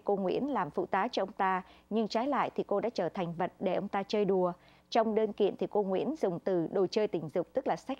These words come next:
toy, để mô tả mối liên hệ giữa cô và người tài tử này. Thưa quý vị, cô Kayden có hai người giúp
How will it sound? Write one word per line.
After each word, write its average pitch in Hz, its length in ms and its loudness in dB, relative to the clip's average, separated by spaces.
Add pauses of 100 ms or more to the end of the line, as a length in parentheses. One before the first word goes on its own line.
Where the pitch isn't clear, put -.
(140)
toy, 190 300 0 (280)
để 190 120 0
mô 214 220 0
tả 165 300 -2
mối 220 200 0
liên 214 120 0
hệ 208 220 0
giữa 247 200 0
cô 214 200 2
và 180 120 -2
người 170 180 -2
tài - 140 -4
tử 180 220 -2
này. 180 260 0 (460)
Thưa 247 80 4
quý 277 120 2
vị, 285 240 4
cô 202 160 2
Kayden 185 460 0
có 196 100 -2
hai 220 240 -2
người 165 240 0
giúp 302 240 -2